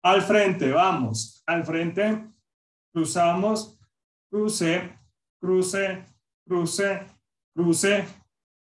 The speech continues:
Paso viendo quién está trabajando al frente, ¿verdad? Al frente, al frente, al frente. Paro un ratito, aflojo. Inhalo profundo, inhale.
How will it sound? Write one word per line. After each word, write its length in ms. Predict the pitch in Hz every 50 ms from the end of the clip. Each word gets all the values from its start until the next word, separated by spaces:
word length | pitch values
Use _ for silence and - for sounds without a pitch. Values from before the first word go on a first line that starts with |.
| _ _ _ _
Paso 280 | - 156 156 - - 170
viendo 300 | 170 175 175 180 175 170
quién 180 | 175 170 165 165
está 200 | 165 - 185 170
trabajando 480 | 175 180 175 170 170 196 196 196 196
al 80 | 190 175
frente, 360 | - - 196 185 170 - 127
¿verdad? 540 | 113 117 117 131 170 196 226 220 220 - - _ _ _ _ _ _ _ _ _ _ -
Al 140 | 165 175
frente, 580 | 170 - 180 175 160 139 123 - - - - - _ _ _ _ _ _ _ -
al 160 | 156 151 -
frente, 600 | - 160 180 185 190 180 180 190 190 185 180 - - - - _ _ _ _
al 160 | - 175 175 -
frente. 420 | - - 143 123 113 110 113 113
Paro 360 | 110 - 156 170 190 196 202 202
un 80 | 180
ratito, 420 | 180 180 180 180 180 180 - - 185
aflojo. 720 | 180 175 - 175 180 180 170 175 190 202 208 - - - - _ _ _ _ -
Inhalo 360 | 190 180 180 180 175 - -
profundo, 400 | 165 160 127 - 180 175 170 160
inhale. 600 | 160 151 147 147 156 180 196 190 - - _